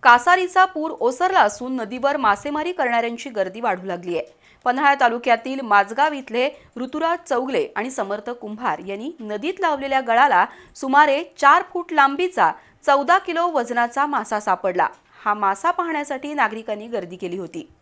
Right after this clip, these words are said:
पन्हाळा तालुक्यातील माझगाव इथले ऋतुराज चौगुले आणि समर्थ कुंभार या मित्रांना मासेमारीचा छंद आहे. पावसाळ्यात गढूळ पाणी नदीच्या पात्राबाहेर पडल्यानंतर जाळं टाकून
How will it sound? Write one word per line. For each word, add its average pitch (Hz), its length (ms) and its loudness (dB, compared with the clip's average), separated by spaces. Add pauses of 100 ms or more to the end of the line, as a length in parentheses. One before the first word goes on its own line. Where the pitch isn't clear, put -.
(1200)
पन्हाळा 285 380 4
तालुक्यातील 294 580 0
माझगाव 233 520 4
इथले 247 320 -2
ऋतुराज 220 380 -2
चौगुले 190 480 -2
आणि 165 180 0
समर्थ 196 380 -2
कुंभार 190 420 -6
या 175 200 -6
मित्रांना 233 500 -6
मासेमारीचा 214 680 -4 (120)
छंद 175 200 -2
आहे. 165 100 -4 (440)
पावसाळ्यात 277 420 4
गढूळ 262 340 0
पाणी 311 260 0
नदीच्या 254 400 -2
पात्राबाहेर 247 600 -4
पडल्यानंतर 240 720 -2 (320)
जाळं 240 400 6
टाकून 196 360 -2